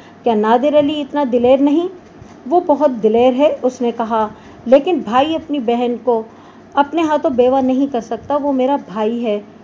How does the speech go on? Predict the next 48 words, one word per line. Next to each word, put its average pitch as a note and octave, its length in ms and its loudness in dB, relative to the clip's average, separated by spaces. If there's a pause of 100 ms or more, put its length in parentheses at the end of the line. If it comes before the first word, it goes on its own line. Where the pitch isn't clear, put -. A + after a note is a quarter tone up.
(180)
"वो D4 100 2
है B3+ 220 2
कहाँ?" B3+ 300 -4
मैंने A3+ 240 -2
पूछा। G3+ 440 -8 (380)
"नादिर C#4+ 340 2
अली D#4+ 200 0 (120)
कहाँ A#3 280 -4
है?" A3+ 180 -4 (540)
"तीन E4+ 280 0
रोज़ F4 180 0
से - 200 -4
मेरे C4 220 2
पास A#3 380 -2
नहीं A#3+ 340 0
आया," B3 420 0
उसने B3 320 -4
जवाब A3 360 0
दिया। A3 400 -2 (360)
"मैं G#3 140 -6
कल A#3 200 0
उसके C#4 260 -2
घर C4+ 220 -2
गई C#4+ 200 2
थी। D4+ 220 -8
वो C4+ 140 -2
घर A#3 240 -2
किसी C4 240 -8
को D4 100 -2
बताए A3 400 -2
बगैर A3 300 -4
कहीं B3+ 360 -4
चला G#3+ 320 -4
गया G#3+ 220 -2
है।" G#3+ 260 -4 (360)
उसने F4+ 280 -2
मेरे E4+ 180 -2
घुटनों C#4+ 340 -4
पर D#4 160 4
दोनों A#3 360 0
हाथ A#3+ 260 0
रखकर C4+ 300 -4
मुझे G#3+ 240 -4
ज़ोर G#3+ 280 -2
से C#4 160 -4
झंझोड़ा B3+ 480 2
और A#3 240 -4
बोली, G#3 440 -2